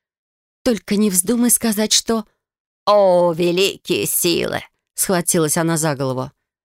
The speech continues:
«Ты не поверишь, но эту ткань для своего свадебного платья выбрала твоя подруга Айка». «Ну все».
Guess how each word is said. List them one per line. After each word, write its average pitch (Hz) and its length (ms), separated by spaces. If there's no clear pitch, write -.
«Ты 147 80
не 160 160
поверишь, 147 540
но 170 120
эту 170 200
ткань 170 340
для 165 160
своего 165 380
свадебного 160 640
платья 156 420
выбрала 156 380
твоя 156 240
подруга 165 540
Айка». 147 420
«Ну 170 180
все». 131 440